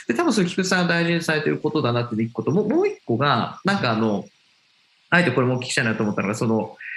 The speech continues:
これちょっとあの、菊池さんが、まあ、菊池さんの本、菊池さんの考えてること好きなので、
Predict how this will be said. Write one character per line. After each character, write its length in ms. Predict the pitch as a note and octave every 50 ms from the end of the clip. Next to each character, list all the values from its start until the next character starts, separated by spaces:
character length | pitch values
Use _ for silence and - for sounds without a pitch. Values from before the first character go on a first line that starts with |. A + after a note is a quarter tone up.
| - - -
こ 60 | A#3+ A#3+
れ 80 | A#3
ち 80 | A#3 A#3+
ょ 60 | A3+
っ 20 |
と 100 | - D3+
あ 40 | B2
の、 100 | A2 A2+
菊 140 | A#2 - F#3
池 80 | E3+ -
さ 80 | F3+ D#3+
ん 20 |
が、 260 | D#3+ D#3+ D#3 D#3+ - - - - - - - -
ま 420 | - E3 D3+ C3 A2+ - - - -
あ、 20 | -
菊 80 | - F3
池 80 | F3
さ 80 | G3 F3+
ん 20 |
の 60 | F3
本、 180 | F3+ F#3 D#3 C#3
菊 720 | C#3+ - - - - - - - - - - - - E3
池 20 |
さ 120 | E3+ F3 D#3+
ん 20 |
の 60 | D#3+ E3
考 60 | E3
え 80 | E3 E3
て 100 | C#3+ A#2+
る 20 |
こ 60 | A2
と 60 | A2
好 60 | A2+ -
き 40 |
な 100 | D3 A2+
の 80 | G#2+ A2+
で、 80 | A2+ -